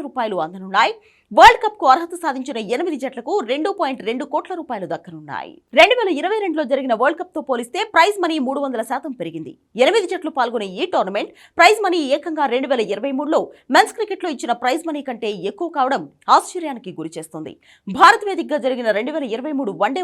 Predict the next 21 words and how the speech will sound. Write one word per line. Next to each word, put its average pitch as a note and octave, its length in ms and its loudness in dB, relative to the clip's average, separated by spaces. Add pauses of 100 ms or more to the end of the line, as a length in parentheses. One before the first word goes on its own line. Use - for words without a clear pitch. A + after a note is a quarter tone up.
వరల్డ్ A#3+ 220 -4
కప్ G#3 180 -10
ప్రైజ్ D4+ 260 0
మనీ D#4 160 -2 (380)
ఎనభై D4+ 240 -2
ఎనిమిది A#3+ 200 -4 (100)
కోట్లుగా C4+ 380 -4
ఉంటే A#3 160 -4 (440)
మహిళల F4+ 300 4 (120)
ప్రపంచ G4+ 320 0
కప్ F4 160 -10
కు - 120 -8
ప్రకటించిన A#3+ 360 -8 (140)
ప్రైజ్ G#3+ 240 -2
మనీ D#4+ 160 -2 (340)
దానికంటే E4+ 440 2 (120)
ముప్పై F#3+ 320 -8
కోట్లు C#4+ 220 -12 (120)
ఎక్కువ. E3 200 -12 (480)
గతంతో G#4+ 380 2
పోలిస్తే D#4 300 0